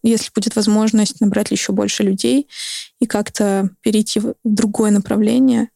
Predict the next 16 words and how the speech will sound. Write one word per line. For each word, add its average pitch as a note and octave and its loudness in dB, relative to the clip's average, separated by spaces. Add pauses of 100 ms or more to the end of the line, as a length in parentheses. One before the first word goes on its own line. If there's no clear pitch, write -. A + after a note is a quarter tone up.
(100)
М, A#3 2
потому G#3 2
что, - -2
м, G3 2
эконом-сегмент G3+ 2 (340)
нашей G#3+ -2
компании, A#3 2
ну, A3+ 4
мы F#3 4
производим G3+ 2
эконом. F3+ 0 (180)
Меня G3 4
не G3+ 4
совсем - -2
устраивает, A3+ 0
хочется - -4